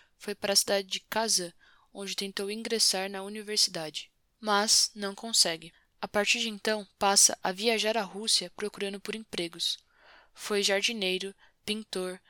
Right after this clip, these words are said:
cantor, padeiro, vendedor de frutas e pescador.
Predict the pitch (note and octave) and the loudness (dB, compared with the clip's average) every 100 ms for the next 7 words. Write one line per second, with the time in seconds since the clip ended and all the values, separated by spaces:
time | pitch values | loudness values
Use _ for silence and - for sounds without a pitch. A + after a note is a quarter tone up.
0 | _ - G#3 G#3+ - F#3 F#3 F#3+ _ _ | _ -6 -4 -4 -4 -6 -6 -12 _ _
1 | _ A3 A3 F3+ F3+ F#3 G3 - - - | _ 2 2 4 2 2 -2 -10 -20 -8
2 | F#3+ G#3+ A3 G3+ A3 A3+ - G3 G#3+ - | -2 0 0 0 -2 -4 -6 -10 -8 -4
3 | A3+ - - - - G#3+ G3+ G3 - G3+ | 0 -2 -4 -18 -12 -4 2 2 2 -2
4 | E3 | -6